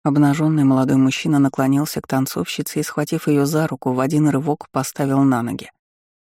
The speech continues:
При этом выглядел он так свирепо, что Халиса опустила взгляд и тут же зажмурилась, увидев то, что видеть не должна.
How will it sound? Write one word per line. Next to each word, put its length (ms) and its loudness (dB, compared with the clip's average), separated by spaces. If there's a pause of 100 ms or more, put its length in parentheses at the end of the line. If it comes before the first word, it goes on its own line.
(360)
При 160 -2
этом 240 2
выглядел 420 2
он 220 2
так 200 -8
свирепо, 520 -2
что 220 -6
Халиса 500 -4
опустила 520 -2
взгляд 380 -2
и 80 -2
тут 220 -4
же 100 2
зажмурилась, 720 -2 (680)
увидев 420 2
то, 240 -2
что 340 0
видеть 420 0
не 180 6
должна. 520 0